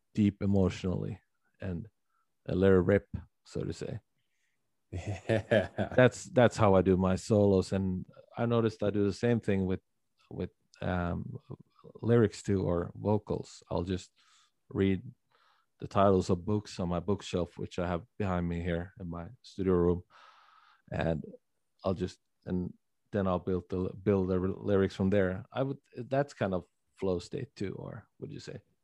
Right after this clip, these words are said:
Speaker 2: Oh, absolutely.
Speaker 1: Mm.
Speaker 2: Yeah. Yeah.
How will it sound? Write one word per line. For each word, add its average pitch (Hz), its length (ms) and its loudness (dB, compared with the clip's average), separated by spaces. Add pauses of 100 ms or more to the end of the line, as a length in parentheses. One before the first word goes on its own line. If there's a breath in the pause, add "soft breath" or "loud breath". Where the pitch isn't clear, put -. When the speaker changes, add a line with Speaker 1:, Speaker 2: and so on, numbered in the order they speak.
(240)
Speaker 2:
Oh, 104 160 4
absolutely. 90 800 -2 (440)
Speaker 1:
Mm. 90 100 -4
Speaker 2:
Yeah. 101 180 2 (840 loud breath)
Yeah. 92 320 2